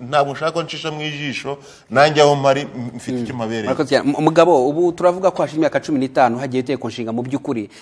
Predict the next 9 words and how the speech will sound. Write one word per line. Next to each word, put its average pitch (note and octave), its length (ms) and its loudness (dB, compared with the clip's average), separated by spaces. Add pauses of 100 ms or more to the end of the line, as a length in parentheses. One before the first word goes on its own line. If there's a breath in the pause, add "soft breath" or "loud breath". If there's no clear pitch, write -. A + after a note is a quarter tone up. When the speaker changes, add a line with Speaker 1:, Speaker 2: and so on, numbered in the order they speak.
Speaker 2:
Navuga C#3 560 4
ko D3+ 400 2
mu A#2+ 80 -4
busesenguzi A2 480 -6
bwanjye G#2 240 -8
nanjye, C3 320 -4
munyemerere A#2 480 -2
mbikore C3+ 240 -4
gutyo, C3+ 240 -8